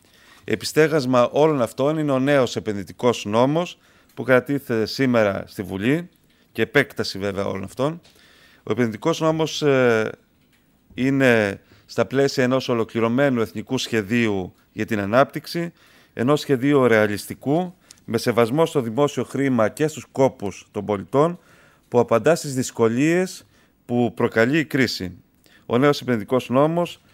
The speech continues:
πραγματικά θέτει τις βάσεις για τη δημιουργία ενός νέου παραγωγικού μοντέλου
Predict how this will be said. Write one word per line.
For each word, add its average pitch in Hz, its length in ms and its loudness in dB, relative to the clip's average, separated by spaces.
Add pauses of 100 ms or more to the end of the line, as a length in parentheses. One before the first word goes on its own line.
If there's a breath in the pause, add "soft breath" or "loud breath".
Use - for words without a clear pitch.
(160 soft breath)
πραγματικά 123 540 2
θέτει 120 560 -2
τις 98 300 -10
βάσεις 113 600 2 (540 soft breath)
για 120 200 0
τη 120 120 -4
δημιουργία 117 420 0
ενός 127 240 0
νέου 135 200 2
παραγωγικού 104 540 0
μοντέλου 131 640 0